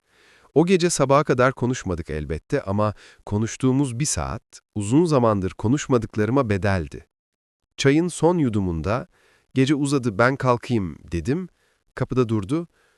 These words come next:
"Yine gel ama sadece poşet taşımak için değil."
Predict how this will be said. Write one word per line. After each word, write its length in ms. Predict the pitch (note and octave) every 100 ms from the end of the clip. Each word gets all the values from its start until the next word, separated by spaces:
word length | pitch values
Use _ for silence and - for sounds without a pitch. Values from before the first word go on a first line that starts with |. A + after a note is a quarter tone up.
| _ _ _ _ _
"Yine 240 | A#2 B2+
gel 280 | A2 F#2 C#2 - _ _ -
ama 300 | A2+ B2+ B2 _
sadece 460 | - C3 C3 B2 B2
poşet 380 | - A2 A#2 -
taşımak 380 | A#2+ B2 A2+
için 320 | - - G2 E2+
değil." 340 | D#2 B1+